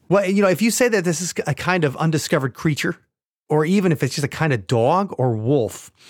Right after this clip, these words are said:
that we, it's a different species or a different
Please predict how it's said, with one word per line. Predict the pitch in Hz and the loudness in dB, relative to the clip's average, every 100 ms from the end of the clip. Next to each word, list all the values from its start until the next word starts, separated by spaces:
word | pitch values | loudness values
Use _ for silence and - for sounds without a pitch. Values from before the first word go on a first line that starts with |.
| - - | -20 -10
that | 127 131 123 123 | -2 0 0 -2
we, | 135 135 147 180 - 143 - - | 0 -2 -2 -8 -14 -16 -12 -6
it's | 143 | -4
a | - | -4
different | 147 151 131 | -4 -2 -2
species | - - 233 196 214 190 175 143 | -4 0 2 2 2 4 4 4
or | 139 | 2
a | 123 | 2
different | 113 143 117 131 120 110 - - | 0 -2 -2 0 0 -2 -10 -16